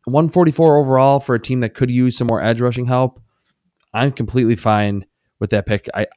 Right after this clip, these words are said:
I gave it a C plus. So I guess in real time, I, I didn't love it, um, because I'm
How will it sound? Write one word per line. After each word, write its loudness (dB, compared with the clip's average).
I 0
gave 6
it -2
a 0
C -2
plus. 0
So -2
I 2
guess 2
in -4
real 2
time, 0
I, -2
I -6
didn't -4
love 0
it, 2
um, -6
because -2
I'm -6